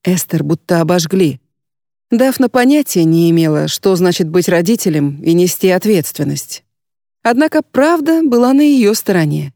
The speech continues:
Кейт — её дочь и снова может вернуться к матери. Один неверный шаг, и они окажутся на четырёхчасовом пароме,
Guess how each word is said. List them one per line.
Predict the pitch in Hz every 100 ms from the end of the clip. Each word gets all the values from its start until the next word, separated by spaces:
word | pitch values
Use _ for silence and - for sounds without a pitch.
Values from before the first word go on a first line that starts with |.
| _ _ _ _ -
Кейт — | 285 302 -
её | 233 262 220 180
дочь | 156 214 302 - - _ _ _
и | 233 233
снова | - 214 285 294
может | 269 262 254 240
вернуться | 220 202 202 - 165
к | -
матери. | 170 156 175 165 151 _ _ _ _ _ _ -
Один | 190 185 254 214
неверный | 180 180 214 175 165
шаг, | - 254 269 - -
и | 254
они | 247 277 311
окажутся | 302 294 262 294 277 294 - 285
на | 269
четырёхчасовом | - 262 247 262 254 233 240 240 247
пароме, | 240 247 269 254 175 170